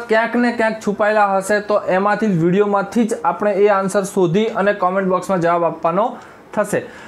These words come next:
સૌથી પહેલો question છે આપણી આજની ક્વિઝનો, સરિસ્કા વાઘ અનામત કયા રાજ્યમાં આવેલું છે? તો મિત્રો, એ આપણે comment બોક્સમાં જણાવવાનું રહેશે.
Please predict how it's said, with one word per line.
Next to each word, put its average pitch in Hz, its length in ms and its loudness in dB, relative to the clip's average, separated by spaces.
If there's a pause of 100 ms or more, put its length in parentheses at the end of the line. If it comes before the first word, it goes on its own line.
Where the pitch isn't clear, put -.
(140)
સૌથી 214 240 0
પહેલો 233 320 2
question 226 420 0
છે 226 160 0
આપણી 214 320 2
આજની 202 340 2
ક્વિઝનો, 220 540 2
સરિસ્કા 214 540 0
વાઘ 175 400 0
અનામત 208 460 0 (140)
કયા 190 200 4
રાજ્યમાં 202 480 2
આવેલું 208 300 2
છે? 208 220 0
તો 208 140 -2
મિત્રો, 196 320 0
એ 190 240 2
આપણે 202 280 0
comment 196 340 0
બોક્સમાં 196 320 -2
જણાવવાનું 196 460 2
રહેશે. 202 300 0